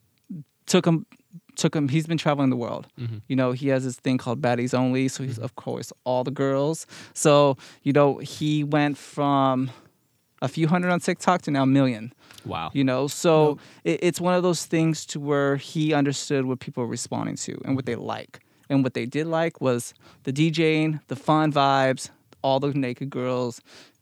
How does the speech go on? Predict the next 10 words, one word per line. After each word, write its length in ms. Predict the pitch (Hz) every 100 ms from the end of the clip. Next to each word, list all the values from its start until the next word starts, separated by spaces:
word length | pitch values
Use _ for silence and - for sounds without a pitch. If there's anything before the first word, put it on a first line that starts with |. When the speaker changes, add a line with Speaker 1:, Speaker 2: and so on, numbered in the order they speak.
| -
Speaker 1:
and 420 | 139 123 120 123 - _ _ _ - 147
that's 240 | 143 127 -
working 400 | 113 - - -
for 120 | -
Speaker 2:
Yeah. 140 | 143 -
Speaker 1:
him, 180 | 104 139
Speaker 3:
Dope. 220 | - 165 -
Speaker 1:
you 60 |
know. 160 | 123 - - - _
But 240 | - 160